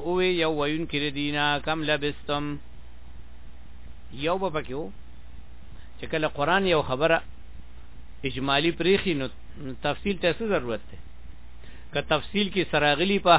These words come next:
حدیثو کې، په روایتو کې صحیح سند سره ثابت وي، خو ټیک ده. که څه نه وي، نو بس ته هغې پسې مه ګرځه. چا پکې ووی؟ څه نوم یې و؟ بس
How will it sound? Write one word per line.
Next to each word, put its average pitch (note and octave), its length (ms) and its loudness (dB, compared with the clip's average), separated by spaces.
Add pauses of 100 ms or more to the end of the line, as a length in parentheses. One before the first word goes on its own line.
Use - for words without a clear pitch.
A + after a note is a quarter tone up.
حدیثو D3+ 340 2
کې، E3 220 2
په D3+ 60 4
روایتو C#3+ 460 4
کې D3+ 220 -2
صحیح D3+ 220 2
سند D3+ 320 2
سره C3 160 2
ثابت B2 340 -2
وي، C#3+ 80 -2
خو A#2 120 -4
ټیک A2 260 -6
ده. F2 100 -8 (640)
که C#3+ 80 -4
څه D3+ 160 0
نه D#3+ 120 2
وي، G#3 100 4
نو F3+ 140 4
بس D#3+ 160 2 (100)
ته E3+ 80 4 (120)
هغې E3 180 2
پسې C#3+ 200 -2
مه C#3+ 120 -2
ګرځه. A2+ 300 -2 (160)
چا F3 180 8
پکې F#3 300 0
ووی؟ E3+ 240 0 (800)
څه E3 140 4
نوم F#3+ 180 6
یې F3+ 100 6
و؟ D#3 60 0 (220)
بس E3+ 140 -2